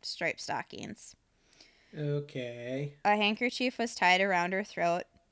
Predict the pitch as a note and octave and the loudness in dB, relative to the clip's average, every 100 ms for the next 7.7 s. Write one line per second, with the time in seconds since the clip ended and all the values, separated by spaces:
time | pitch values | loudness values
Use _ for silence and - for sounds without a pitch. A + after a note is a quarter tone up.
0 | _ _ - G3 F3+ F3 E3+ F3+ F3+ F3 | _ _ -4 2 4 4 2 -2 -4 -2
1 | E3+ F3 - - F#3+ E3+ - F3 F3 F3+ | 0 -2 -2 -4 -4 -4 -2 0 0 -2
2 | F3 - E3 E3 - E3+ E3+ - _ _ | -4 0 0 0 -2 0 0 -2 _ _
3 | _ _ _ _ - F3+ F3+ F3 E3+ - | _ _ _ _ -4 -2 0 -4 -8 -10
4 | - _ _ _ - F#3 F3 E3+ E3+ - | -12 _ _ _ -8 -6 0 0 0 -8
5 | - - E3+ E3+ F3 F3 F3 F3 - E3+ | -10 -4 -4 -4 -6 -8 -4 -4 -2 -2
6 | E3+ F3+ G#3 _ _ _ _ _ _ - | 0 -2 -4 _ _ _ _ _ _ -10
7 | C3 C3 B2 - A2+ G#2+ G#2+ | -2 0 0 -4 -8 -8 -12